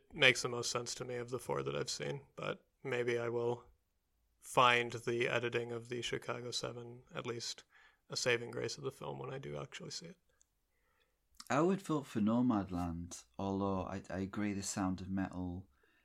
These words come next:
Speaker 2: editing is really good. I, I guess maybe with this category, s-, I just feel like maybe the most easiest to watch is the best editing, um,
Speaker 1: Mm.
Speaker 2: or where, you know, you s-, you don't s-, get sudden shifts, um,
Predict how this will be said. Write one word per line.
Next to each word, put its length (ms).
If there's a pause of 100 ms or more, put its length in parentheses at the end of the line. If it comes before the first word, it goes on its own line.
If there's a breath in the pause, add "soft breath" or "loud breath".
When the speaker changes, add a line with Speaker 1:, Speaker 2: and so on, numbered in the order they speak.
(180 soft breath)
Speaker 2:
editing 420
is 160
really 240
good. 320
I, 140 (600 soft breath)
I 40
guess 280
maybe 260
with 200
this 180
category, 480
s-, 180 (300)
I 120
just 260
feel 240
like 240 (200)
maybe 320
the 100
most 340
easiest 520
to 80
watch 720
is 180
the 100
best 340
editing, 560 (500)
um, 360 (480 soft breath)
Speaker 1:
Mm. 140
Speaker 2:
or 180
where, 260 (120)
you 180
know, 120
you 120
s-, 260
you 120
don't 260
s-, 320
get 220
sudden 720 (380)
shifts, 800 (100)
um, 460